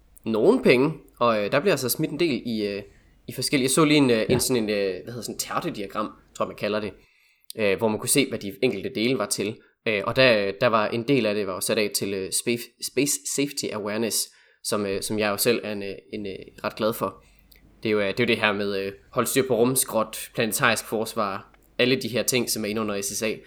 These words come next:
Speaker 1: Det var, det var rart at se, at der bliver, øh, smidt nogle penge i det nu her. Det kan være den, øh, mission, jeg har været med til at, til at arbejde lidt på, Neomir, der, øh, der rent faktisk bliver sat nogle, øh, nogle penge i det snart.
Speaker 2: Ja, der er i hvert fald, øh, mange projekter, som, øh, ser frem til at,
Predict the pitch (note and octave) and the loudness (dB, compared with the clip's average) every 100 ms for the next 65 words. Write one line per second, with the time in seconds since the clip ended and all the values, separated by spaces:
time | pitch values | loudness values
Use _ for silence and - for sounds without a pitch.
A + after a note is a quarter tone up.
0 | - C#3 C3 C#3+ C#3 D3 A2+ C#3 G#2 G2+ | 2 6 6 6 6 6 4 2 2 0
1 | G#2 G2 F#2+ - A#2+ A2+ - A#2+ C3 G#2 | -4 -4 -6 -6 -4 -4 0 0 2 0
2 | G2 A2 F#2 - - - G3 F#3 F#3+ F3+ | -4 -6 -10 -12 -10 2 4 6 6 6
3 | D3 C#3+ G3 D#3+ C3 D3+ A#2+ A#2+ C#3 - | 6 4 4 4 4 0 -2 0 -2 0
4 | A#2 G2+ F#2 - C3 D3 A#2 B2 D3 C3 | 0 0 -2 0 2 2 0 -2 -2 -2
5 | C3+ C3+ C#3+ A2 G#2 A2 G#2 A2 _ _ | 2 0 2 0 -2 -4 -6 -12 _ _
6 | _ - A#2+ A#2+ - A2+ - A2+ A2 G#2 | _ -2 0 0 -2 0 0 0 -2 -2
7 | G#2 G#2+ A2 C3+ C#3+ A2 B2 G#2 - _ | -2 -4 0 0 2 0 -2 -4 -6 _
8 | - A#2 G#2+ A2+ A#2 G#2 A2+ G#2+ G#2+ A2 | -2 4 8 10 10 10 8 10 10 8
9 | A2+ B2 B2 - G#2+ G2+ G2+ G#2 G2 F#2+ | 8 8 6 6 6 8 4 6 6 6
10 | F#2 F#2+ G#2 A#2 G#2 G2 G2+ G2+ F#2+ F#2+ | 6 8 8 8 8 8 8 8 8 8